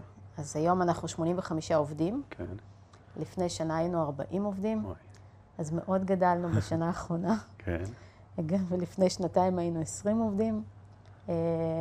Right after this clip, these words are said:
Speaker 1: בכלל, אנחנו קיימים כבר עשר שנים, המון זמן, אבל שנים ראשונות לקחנו את הזמן ועשינו דברים
Speaker 2: כן.
Speaker 1: יותר לאט.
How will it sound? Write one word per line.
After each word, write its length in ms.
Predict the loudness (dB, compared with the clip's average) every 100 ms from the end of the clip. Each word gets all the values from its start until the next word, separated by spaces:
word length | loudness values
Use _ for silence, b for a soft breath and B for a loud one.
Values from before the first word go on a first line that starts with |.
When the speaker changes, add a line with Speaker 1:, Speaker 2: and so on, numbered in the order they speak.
| 0 -2 -2 -4
Speaker 1:
בכלל, 240 | 8 12 12
אנחנו 180 | 10 2
קיימים 320 | 2 4 4
כבר 200 | 4 2
עשר 240 | 2 -2
שנים, 380 | -2 0 0 0
המון 240 | 0 0
זמן, 300 | 0 0 0
אבל 140 | 0 -4
שנים 460 | -4 0 2 0 -4 -4
ראשונות 540 | -4 -2 -2 -2 -2
לקחנו 380 | -2 0 0 -4
את 100 | -2
הזמן 400 | -2 0 0 0 -2
ועשינו 320 | -2 -2 -4
דברים 260 | -2 0
Speaker 2:
כן. 60 | 0
Speaker 1:
יותר 260 | 0 -2 -2
לאט. 400 | -2 -4 -6